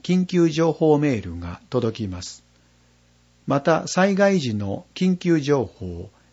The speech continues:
避難所情報や、休日夜間診療所情報などが閲覧できます。ホームページアドレス、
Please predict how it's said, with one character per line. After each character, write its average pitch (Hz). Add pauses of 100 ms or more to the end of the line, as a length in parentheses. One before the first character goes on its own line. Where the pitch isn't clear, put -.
避 147
難 160
所 151
情 156
報 90
や、 92 (380)
休 143
日 131
夜 143
間 160
診 156
療 147
所 143
情 143
報 101
な 98
ど 95
が 95 (120)
閲 123
覧 120
で 107
き 107
ま 90
す。 - (920)
ホ 180
ー -
ム 180
ペ 160
ー -
ジ 147
ア 143
ド 101
レ 87
ス、 -